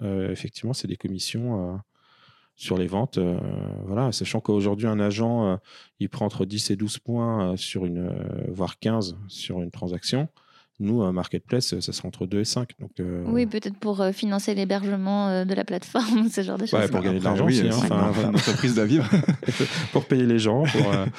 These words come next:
Speaker 1: ouais.
Speaker 2: Ok, et, euh, on avait des questions sur votre, euh, stratégie commerciale. Comment, euh,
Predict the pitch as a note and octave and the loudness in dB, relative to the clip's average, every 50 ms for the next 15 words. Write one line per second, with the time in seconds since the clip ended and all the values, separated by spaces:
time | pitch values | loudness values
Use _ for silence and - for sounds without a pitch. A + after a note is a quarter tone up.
0 | - - - - - - _ A#2 A2 - - - _ _ _ - B3 A#3+ - A#3 | -8 -12 -14 -14 -16 -8 _ -2 -2 -2 -4 -10 _ _ _ -2 -2 0 0 0
1 | G3+ - - _ - A#3 A#3+ A#3+ A#3 A3+ A3+ A3+ A3 A3 A3 A3 A3 A3 A3+ A3+ | 0 -2 -2 _ 0 2 4 4 4 4 4 4 4 4 4 4 2 2 2 2
2 | A3+ A3+ - - - B3 B3+ B3+ A#3+ A#3 A3 A3 A3 B3+ B3+ - - C#4+ D#4 - | 0 -2 -4 -6 -4 -2 0 0 2 2 0 0 0 0 -2 0 0 0 2 2
3 | D4 A#3+ A#3 A#3 - - - A#3+ A3+ G#3+ G#3 G3+ G3+ G3+ G3 G3 G3 G3+ G3+ G#3 | 2 2 0 0 -2 -2 0 2 2 4 4 4 4 4 2 2 0 0 0 0
4 | G#3+ A3 - - B3 A#3 - B3 A#3+ A#3 B3+ A#3+ - C#4 B3+ B3+ C4 B3+ - - | -2 -2 -2 -4 -4 -2 0 0 0 0 0 0 0 2 2 2 2 0 0 -2
5 | B3+ A#3 A#3+ A#3+ - B3+ C4+ D4+ E4 D#4+ D4 C4 A3+ A3 G#3+ A3 A3 | -2 0 0 0 0 0 0 2 2 2 4 4 4 2 2 0 -2